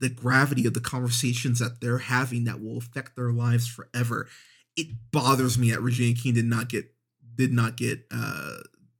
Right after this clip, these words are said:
did not get nominated. It's really very similar to me, like, in, uh, For A Star Is Born. When I see Bradley Cooper, I go, "Oh my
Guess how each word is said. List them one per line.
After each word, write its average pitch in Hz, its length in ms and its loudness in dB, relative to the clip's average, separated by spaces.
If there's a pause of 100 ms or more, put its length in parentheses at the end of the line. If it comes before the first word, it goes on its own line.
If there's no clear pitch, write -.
(180)
did 127 140 0
not 120 200 2
get 135 120 -4
nominated. 147 420 2 (180)
It's 233 280 2
really 330 360 4
very 247 340 0
similar 240 440 -2
to 202 180 -10
me, 185 320 2
like, 147 360 -4 (120)
in, 151 320 4
uh, 139 140 2
For 175 180 -2
A 160 40 2
Star 311 320 0
Is 214 100 -4
Born. 117 400 -6 (360)
When 196 140 2
I 196 80 4
see 208 200 2
Bradley 196 360 2
Cooper, 269 340 2
I 175 60 4
go, 156 240 0
"Oh 226 160 2
my 131 140 -4